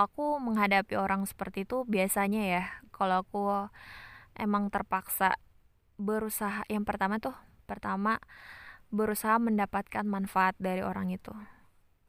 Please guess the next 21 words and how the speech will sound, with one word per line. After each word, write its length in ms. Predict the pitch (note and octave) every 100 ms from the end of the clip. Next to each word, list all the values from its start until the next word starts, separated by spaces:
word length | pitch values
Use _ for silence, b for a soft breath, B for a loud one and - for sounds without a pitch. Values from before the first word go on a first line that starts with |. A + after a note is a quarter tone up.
| -
Seenggak-enggaknya, 800 | - G#3 A3 G#3+ G#3+ G#3 G#3 B3 C#4
setoksik-toksiknya 1080 | - G#3+ G#3 - - - G#3 - _ - F#3+
orang, 380 | F#3+ A3+ B3+
pasti 320 | - G#3 - B3
dia 240 | A3 A#3+
punya 260 | - G3+ G3
sisi 300 | G3 - F#3
baik. 320 | F3 F#3 - - B B B B B -
Kayak 540 | A3 G3 G3 F#3+ G3 - _ _ _ _ _ _ - -
tipe 240 | G#3+ A3
yang 180 | G#3 G#3+
pertama 400 | G#3+ G#3+ G#3+ A#3
tuh, 320 | C4 D4+ D4+
ternyata 560 | A#3 G#3+ G#3+ A3+ C4+ C4+
temen 300 | - A3 G#3
aku 180 | G3+ A#3 A#3
tuh 180 | C4+ C4+
lebih 300 | A3+ G3+ G#3
suka 260 | A3 G#3+
mentraktir. 720 | G3+ G3 G3 G3 - G#3 G3+ G3 - _ _ _ - B B B B B B B -
Jadi, 560 | G3+ A3 C#4+ D4+ D4+